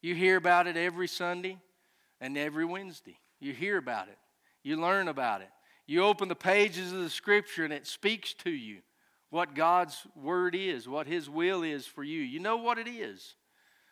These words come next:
Are you thinking about it all the time? Is it constantly the thing that you think about? Are you willing to look at yourself and acknowledge when you don't live up to that blueprint? Are you willing to make the change?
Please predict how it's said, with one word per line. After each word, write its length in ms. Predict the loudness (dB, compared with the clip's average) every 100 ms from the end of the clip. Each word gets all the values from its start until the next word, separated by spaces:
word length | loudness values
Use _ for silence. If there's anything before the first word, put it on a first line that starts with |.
| _ _ _ -2
Are 100 | 0
you 140 | 0
thinking 400 | 0 0 0 -2
about 300 | 0 2 2
it 100 | 0
all 280 | 0 0 -2
the 80 | -6
time? 460 | -4 -4 -6 -10 -18 _ _ _ _
Is 180 | -6 -4
it 140 | -6
constantly 800 | -4 0 0 -2 -8 -12 -10 -10 -12 _ -10
the 120 | -8
thing 340 | -4 -4 -4
that 180 | -6 -8
you 120 | -10
think 300 | -8 -10 -10
about? 380 | -10 -10 -10 -14 _ _ _ _ _ _ _ _ _ _ _ _ _
Are 80 | -2
you 160 | 0 2
willing 400 | 4 6 4 0
to 280 | -2 -2 -2 -8 _
look 260 | 2 2 2
at 80 | -4
yourself 580 | -6 -4 0 2 0
and 100 | -2
acknowledge 760 | -6 0 2 4 2 -2 -8 -18 _
when 160 | -8 -6
you 80 |
don't 300 | -4 -4 -4
live 240 | -4 -4 -2
up 320 | -4 -6 _
to 120 | -14
that 380 | -6 -4 -6 _ _ _ _ _ _ _
blueprint? 520 | -6 -6 -8 -16 -16 -20 _ _ _ _ _
Are 80 | -10
you 100 | -6
willing 300 | -2 -2 -2
to 40 | -4
make 260 | -6 -8
the 40 | -12
change? 680 | -12 -12 -14 -18 _ -20